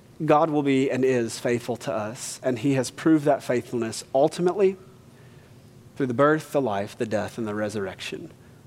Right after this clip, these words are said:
of his son. And I've always encouraged us, right, as we read the Old Testament, to look through these characters and see Christ.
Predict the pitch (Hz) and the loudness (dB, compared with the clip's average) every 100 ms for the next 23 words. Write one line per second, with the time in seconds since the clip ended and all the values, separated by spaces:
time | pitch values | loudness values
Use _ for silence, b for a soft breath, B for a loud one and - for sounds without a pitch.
0 | - 104 95 107 - 90 - - - - | -8 -6 -4 -6 -6 -8 -10 -18 -20 -20
1 | B B B B B 131 135 143 165 165 | B B B B B 2 6 8 8 6
2 | 165 - 147 123 139 - 147 139 139 135 | 4 6 4 4 -2 0 2 4 2 0
3 | 151 160 165 170 160 - 156 - 151 143 | 6 8 8 8 6 4 0 2 2 2
4 | - 143 160 - - 170 180 175 170 - | 2 4 4 2 4 6 6 4 2 2
5 | 165 151 139 139 131 - - 131 - 165 | 4 4 2 0 0 0 0 0 2 2
6 | - - 147 113 117 - - | 2 2 2 2 -2 -8 -10